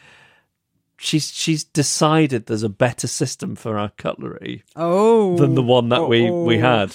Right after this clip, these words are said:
Speaker 2: Okay, can I just find out what your original system was? And if it is just chaos, I'll just have to take a few deep breaths.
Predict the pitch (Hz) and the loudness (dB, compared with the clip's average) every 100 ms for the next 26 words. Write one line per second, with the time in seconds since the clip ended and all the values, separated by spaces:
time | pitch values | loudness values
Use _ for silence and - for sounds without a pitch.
0 | - - 196 180 - 208 220 220 226 - | -8 -8 -4 -4 -4 -2 0 0 -2 -4
1 | - 226 214 190 180 170 170 175 175 151 | -2 0 0 2 0 0 -6 -4 -2 -2
2 | _ - 170 175 - 160 165 - 160 156 | _ -8 -4 -2 -2 -4 -4 -4 -2 -2
3 | 151 - - - 185 - 220 214 180 - | -4 -8 -14 -2 -2 0 2 2 0 -2
4 | 190 - 202 175 143 147 - - - _ | -4 -4 0 0 0 -2 -6 -10 -12 _
5 | _ - 156 151 151 160 - 170 - 180 | _ -6 -4 -4 -6 -6 -4 -6 -6 -8
6 | 170 151 - 143 139 - - | -6 -6 -6 -10 -10 -14 -14